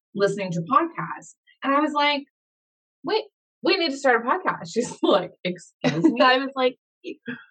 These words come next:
Speaker 2: you don't listen to podcasts.
Speaker 1: <laughs>
Speaker 2: What do you mean we need to start a podcast?"
Speaker 1: I just thought it was so powerful that I was being,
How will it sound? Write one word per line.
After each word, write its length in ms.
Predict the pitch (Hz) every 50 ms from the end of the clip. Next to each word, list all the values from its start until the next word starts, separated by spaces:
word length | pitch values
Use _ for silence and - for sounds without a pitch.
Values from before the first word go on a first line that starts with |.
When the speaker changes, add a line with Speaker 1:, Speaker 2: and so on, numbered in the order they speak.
| _ _ _
Speaker 2:
you 300 | - 269 285 339 - 587 -
don't 260 | 605 587 539 453 -
listen 320 | 269 349 427 - 480 392 339
to 60 | 339
podcasts. 760 | 254 233 247 240 220 196 196 202 247 247 - 170 165 202 208
Speaker 1:
<laughs> 160 | - 294 285 -
Speaker 2:
What 200 | 247 302 392 392 349
do 60 | 330
you 160 | 320 311 311
mean 200 | 277 294 349 320
we 100 | 285 233
need 180 | 226 220 208 196
to 120 | 196 196
start 340 | 196 - - 196 185 180 165 -
a 100 | 185 175
podcast?" 520 | 175 175 170 165 165 - - 180 175 180 -
Speaker 1:
I 240 | 214 220 - 277 -
just 240 | - 339 392 403 392 -
thought 200 | 269 240 226 226
it 60 | 214
was 220 | 214 226 - -
so 840 | - - - - 254 226 214 214 220 233 240 247 262 277 320 330 311 - _ _ _ _ _ _ _ - - - -
powerful 1040 | 220 220 220 226 277 277 285 294 285 285 - - - 160 - - 165 - - - - - _ _ _ _ -
that 260 | 196 214 220 220 220 -
I 340 | - 214 220 226 240 247 269
was 300 | 277 285 294 285 226 226 214
being, 720 | 208 208 202 208 208 208 208 208 202 202 196 196 196 208